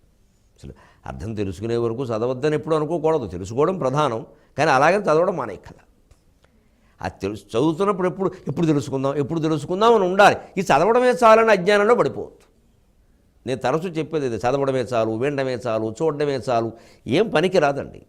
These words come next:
ఇదంతా మనస్సుకు ఎక్కాల్సిందే. అంటే ఆ చదివేటప్పుడు, వినేటప్పుడు, చూసేటప్పుడు ఆ దృష్టి అలా ఉండాలి, లేకపోతే ఇదంతా వృధా అయిపోతుంది.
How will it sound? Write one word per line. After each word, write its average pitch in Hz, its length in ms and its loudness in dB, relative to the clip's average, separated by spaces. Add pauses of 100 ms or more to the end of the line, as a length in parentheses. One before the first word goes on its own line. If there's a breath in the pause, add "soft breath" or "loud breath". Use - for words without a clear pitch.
(260 soft breath)
ఇదంతా 139 380 0
మనస్సుకు 143 420 -4
ఎక్కాల్సిందే. - 560 -8 (1400 soft breath)
అంటే 190 160 4
ఆ 196 60 10
చదివేటప్పుడు, 139 680 2
వినేటప్పుడు, 147 680 -2
చూసేటప్పుడు 165 540 -2
ఆ 165 120 6
దృష్టి 143 460 -2
అలా 139 260 6
ఉండాలి, 110 340 -4 (120)
లేకపోతే 247 300 -2
ఇదంతా 262 320 0
వృధా 220 220 0
అయిపోతుంది. - 440 -4